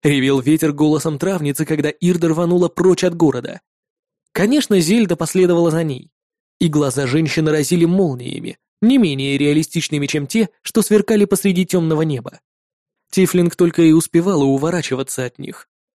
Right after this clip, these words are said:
На ответные атаки не оставалось ни сил, ни времени. «Стой, тварь!» кричала за спиной травница. Естественно, Ирда не собиралась выполнять её приказ.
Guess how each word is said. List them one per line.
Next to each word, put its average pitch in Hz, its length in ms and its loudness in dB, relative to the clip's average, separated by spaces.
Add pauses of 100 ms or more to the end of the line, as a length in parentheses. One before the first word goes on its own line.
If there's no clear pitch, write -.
(240)
На 208 180 2
ответные 185 500 2
атаки 175 300 -2
не 147 120 -2
оставалось 139 580 0
ни 143 100 -4
сил, 190 380 0 (280)
ни 156 140 0
времени. 131 520 -6 (880)
«Стой, 302 640 2
тварь!» 233 600 0 (480)
кричала 156 480 2
за 151 100 2
спиной 156 300 -2
травница. 139 640 -6 (720)
Естественно, 233 800 0
Ирда 226 420 0
не 233 120 2
собиралась 220 500 0
выполнять 165 460 0
её 143 160 2
приказ. - 460 -6